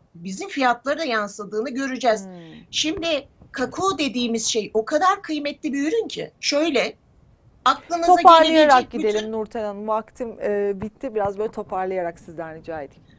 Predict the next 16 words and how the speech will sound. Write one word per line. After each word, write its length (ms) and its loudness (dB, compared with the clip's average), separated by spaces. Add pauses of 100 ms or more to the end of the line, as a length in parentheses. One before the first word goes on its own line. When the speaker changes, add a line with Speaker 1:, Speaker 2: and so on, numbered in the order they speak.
(320)
Speaker 1:
Aslında 400 -2
şunu 280 -8
söyleyebilirim 880 -2
kakao 400 2
özelinde. 720 0
Dünyada, 600 0 (680)
e, 320 -14
tarımsal 760 0
emtia 540 0
fiyatları 680 -4
dediğimiz, 540 -8
işte 280 -4
kakao 460 0
fiyatıdır, 580 0 (120)
kahve 420 -2
fiyatıdır, 600 -2